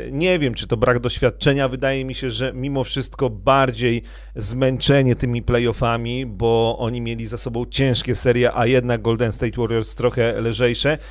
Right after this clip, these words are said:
ale też mimo wszystko, e, paru zawodników nie udźwignęło, e, presji, nie udźwignął tej presji, albo może inaczej, e, przegrał rywalizację trenerską, e, Udoka, e, ze Steve'em Kerem. I jeśli miałbym wskazać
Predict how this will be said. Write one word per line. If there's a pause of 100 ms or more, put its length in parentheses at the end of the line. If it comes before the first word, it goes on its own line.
(120)
ale
też
mimo
wszystko, (920)
e,
paru
zawodników
nie
udźwignęło, (360)
e,
presji,
nie
udźwignął
tej (200)
presji,
albo
może
inaczej, (320)
e,
przegrał
rywalizację
trenerską, (320)
e,
Udoka, (520)
e,
ze
Steve'em
Kerem.
I
jeśli
miałbym
wskazać